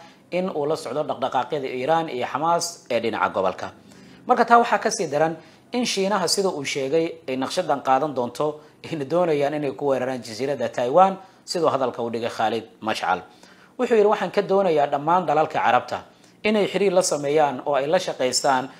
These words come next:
guud ahaan waddamada gobolka oo ay ka soo weecdaan dhinaca reer galbeedka. Waxaan doonaynaa," buu yidhi, "inay la shaqaystaan waddamada awoodda leh sida Shiinaha iyo Ruushka."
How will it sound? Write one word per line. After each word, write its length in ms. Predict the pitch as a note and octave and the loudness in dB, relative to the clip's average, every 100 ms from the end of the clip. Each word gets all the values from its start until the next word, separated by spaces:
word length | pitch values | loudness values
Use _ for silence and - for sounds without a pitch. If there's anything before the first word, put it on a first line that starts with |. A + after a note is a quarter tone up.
| - - | -20 -6
guud 160 | C#3 C#3+ | 0 4
ahaan 240 | C3+ C#3+ | 6 4
waddamada 380 | C3+ C#3+ D3+ C#3+ | 2 4 4 4
gobolka 360 | C3+ B2+ - A#2+ | 2 0 0 0
oo 80 | C3 | 0
ay 60 | C3 | 2
ka 80 | |
soo 240 | F#3 F3 C#3 | 0 2 0
weecdaan 320 | C3 C#3+ D3+ | 0 -2 -2
dhinaca 320 | D#3+ C3+ B2+ | -2 2 2
reer 160 | B2+ A#2 | 2 0
galbeedka. 540 | B2 A#2+ B2 - G2 - - - - - | 0 2 0 0 -4 -4 -20 -20 -18 2
Waxaan 240 | G3 G3 F#3 | 4 4 6
doonaynaa," 460 | A3+ A3+ F#3+ G3 | 6 6 6 6
buu 120 | E3+ C#3+ | 6 0
yidhi, 300 | A#2+ G#2 - - - - | -2 -4 -8 -18 -8 -2
"inay 180 | A#3+ | 0
la 100 | G#3+ | 0
shaqaystaan 640 | G#3+ G3 D#3 C#3+ E3+ D#3+ E3 | 0 -2 -2 -2 0 0 -2
waddamada 400 | D#3 C#3 D#3+ F3+ F3+ | -2 0 4 4 4
awoodda 400 | D3 D3+ F3 D3+ | 2 2 0 0
leh 100 | C3+ | -2
sida 220 | - E3 | -2 -2
Shiinaha 380 | C3+ C3+ C3+ C3 | -4 -4 -6 -4
iyo 120 | B2 | -4
Ruushka." 400 | A2+ A#2+ - - | -4 -4 -6 -12